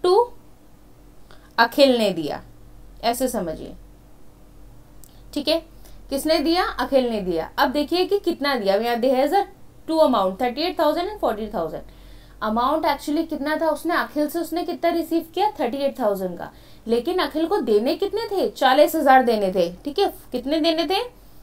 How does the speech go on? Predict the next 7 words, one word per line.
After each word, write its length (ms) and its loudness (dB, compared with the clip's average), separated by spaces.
फ़ोर्टी 360 6
थाउजेंड 420 8
देने 320 0
थे। 160 -4
Receive 480 2
कितना 280 2
हुआ? 320 6